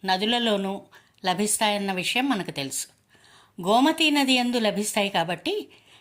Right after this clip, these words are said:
వీటికి గోమతి చక్రాలనే పేరు వచ్చిందని చెబుతారు. గోమతి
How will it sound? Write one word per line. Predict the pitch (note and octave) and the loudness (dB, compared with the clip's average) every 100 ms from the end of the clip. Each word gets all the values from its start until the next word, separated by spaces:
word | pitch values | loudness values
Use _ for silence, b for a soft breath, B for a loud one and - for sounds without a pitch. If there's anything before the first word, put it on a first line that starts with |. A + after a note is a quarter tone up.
| b | b
వీటికి | A3 A#3+ A#3 A#3+ | -4 -2 0 0
గోమతి | F#3+ G3+ A#3 A#3+ A#3+ | 2 2 0 0 -2
చక్రాలనే | A#3 G#3 G3+ G3 G3 | 0 2 2 0 0
పేరు | F#3 F3 G#3 | 0 -2 -2
వచ్చిందని | F3+ - D#3 F3 C4 | -4 -4 -2 -2 -2
చెబుతారు. | A3+ F3 C#3 - - _ _ _ b b b b b F#3 | -2 -2 -6 -6 -14 _ _ _ b b b b b -2
గోమతి | A3+ C#4 D4+ | 2 2 2